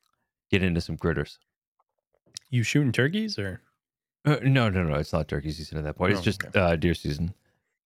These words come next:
Speaker 2: I
Speaker 1: Or
Speaker 2: wasn't sure if procrast-, like, procrastination was at play there or.
Speaker 1: Um, that'd be awesome.
Speaker 2: <laughs>
Speaker 1: Uh, that would be awesome 'cause I do love turkey hunting. But anyway, it's, uh, still a small game season, so, like, uh, rough grouse and whatnot,
Speaker 2: Hmm.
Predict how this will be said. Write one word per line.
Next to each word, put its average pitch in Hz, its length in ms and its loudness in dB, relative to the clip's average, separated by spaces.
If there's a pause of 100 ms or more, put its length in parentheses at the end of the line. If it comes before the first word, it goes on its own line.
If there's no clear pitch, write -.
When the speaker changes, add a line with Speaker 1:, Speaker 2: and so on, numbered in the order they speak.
(120)
Speaker 2:
I 120 100 2
Speaker 1:
Or - 20 8
Speaker 2:
wasn't 127 360 6
sure 143 120 2
if 127 140 -4
procrast-, 107 600 0
like, 95 300 -10
procrastination 98 720 -6
was 98 120 -10
at - 100 -14
play 110 180 -10
there 120 400 -10
or. 85 240 -10
Speaker 1:
Um, 131 680 2 (180)
that'd 110 160 2
be 139 120 4
awesome. 110 640 2
Speaker 2:
<laughs> - 40 -20 (560)
Speaker 1:
Uh, 101 200 4
that 101 200 4
would 101 160 2
be 98 120 4
awesome 90 400 2
'cause 85 200 -4
I 90 100 2
do 95 200 2
love 87 220 2
turkey 76 280 -2
hunting. 73 260 -4
But - 180 -10
anyway, 90 300 2 (1300)
it's, 123 220 2
uh, 107 640 4 (360)
still 139 340 2
a 113 60 0
small 110 240 4
game 92 200 2
season, 92 200 -2
so, 87 160 0
like, 78 240 2
uh, 78 200 2
rough 85 200 0
grouse 73 260 -2
and 71 100 -8
whatnot, 69 400 -6 (400)
Speaker 2:
Hmm. 107 140 -6